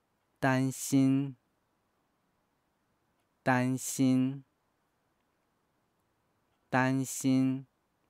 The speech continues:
감격하다.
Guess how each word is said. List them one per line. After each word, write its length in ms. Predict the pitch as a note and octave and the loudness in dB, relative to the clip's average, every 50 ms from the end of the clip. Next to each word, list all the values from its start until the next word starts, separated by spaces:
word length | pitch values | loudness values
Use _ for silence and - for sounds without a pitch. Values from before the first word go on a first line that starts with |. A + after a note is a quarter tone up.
| _ _ _ _ _ _ _ _ _ _ _ _ _ _ _ _ _ _ _ _ _ _ _ _ _ _ _ _ _ _ _ _ _ _ - | _ _ _ _ _ _ _ _ _ _ _ _ _ _ _ _ _ _ _ _ _ _ _ _ _ _ _ _ _ _ _ _ _ _ -14
감격하다. 920 | - - - G2+ G2+ G#2+ C3 C#3+ - - - B2+ - A2 G#2+ A2 A2+ A2+ | -6 -4 -4 -2 0 0 0 0 0 0 0 0 2 2 0 0 -4 -8